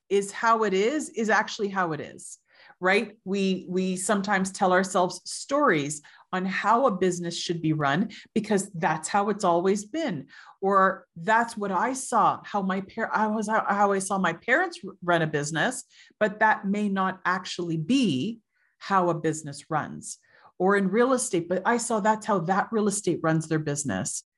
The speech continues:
So isn't that how should, I should be doing my business? You know, I think people, and you said this earlier,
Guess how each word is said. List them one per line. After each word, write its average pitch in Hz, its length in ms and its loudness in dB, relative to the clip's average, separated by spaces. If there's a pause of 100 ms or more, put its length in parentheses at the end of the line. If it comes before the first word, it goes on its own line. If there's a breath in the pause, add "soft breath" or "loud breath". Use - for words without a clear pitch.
(120)
So - 260 0
isn't 208 260 0
that 208 200 2
how 196 200 -2
should, 180 300 -10
I 220 180 2
should 202 240 -4
be 170 80 -2
doing 156 280 -2
my 135 140 -4
business? 156 720 -2 (220)
You 180 80 -4
know, 185 320 0
I 185 80 2
think 262 340 -4
people, 262 380 0
and 190 200 2
you 190 80 2
said 208 260 -2
this 190 200 -2
earlier, 208 560 0